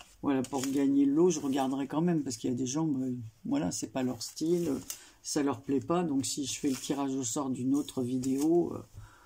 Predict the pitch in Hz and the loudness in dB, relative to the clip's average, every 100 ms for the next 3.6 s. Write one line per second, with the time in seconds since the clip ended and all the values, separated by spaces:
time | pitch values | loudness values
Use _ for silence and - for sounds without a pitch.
0 | - _ 135 127 110 - - 123 - 208 | -20 _ -2 -2 -2 -10 -2 -2 2 4
1 | 190 - - 147 - - 196 - 165 147 | 4 2 2 2 2 0 0 2 2 2
2 | 151 143 151 170 185 165 - - 147 135 | 0 6 8 10 8 6 6 6 2 2
3 | 143 139 151 175 170 139 | 4 4 4 4 2 0